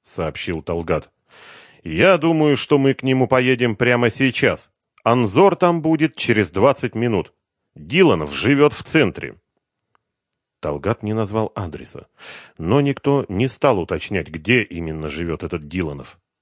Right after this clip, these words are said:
«Что вы будете делать?» спросила Попова. «Возьмете штурмом его квартиру?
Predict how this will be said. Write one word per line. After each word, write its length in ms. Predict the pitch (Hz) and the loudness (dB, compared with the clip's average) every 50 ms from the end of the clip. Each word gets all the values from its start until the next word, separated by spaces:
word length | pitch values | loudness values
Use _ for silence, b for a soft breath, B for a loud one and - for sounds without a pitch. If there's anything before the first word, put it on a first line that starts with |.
| _ _ _ _ _ _ _ _ _ _ _ _ _ _ _ _ _ - | _ _ _ _ _ _ _ _ _ _ _ _ _ _ _ _ _ -6
«Что 340 | - - - - - 190 | -2 -2 0 2 4 2
вы 120 | 156 120 113 | 4 2 0
будете 360 | 110 143 131 123 117 - 147 | 0 0 0 0 -2 -4 -2
делать?» 360 | 131 156 180 139 92 80 - | 0 2 4 4 2 0 -2
спросила 480 | - - - 82 80 - - 87 76 69 | -8 -10 -8 -10 -10 -8 -8 -8 -8 -6
Попова. 520 | - 101 92 - 104 90 80 73 67 - _ _ B B B B B B B B B | -4 -4 -2 0 0 0 -2 -4 -8 -12 _ _ B B B B B B B B B
«Возьмете 540 | B 78 80 139 131 107 143 170 175 - 165 | B -2 0 0 0 2 0 0 0 0 0
штурмом 460 | 147 - - 180 180 165 160 170 160 | -4 -2 0 2 2 4 4 2 2
его 260 | 160 160 165 160 170 160 | 2 2 2 2 2 2
квартиру? 720 | - 160 175 170 165 - 208 226 214 143 98 76 - _ | 2 2 2 2 0 0 2 4 4 4 4 2 -4 _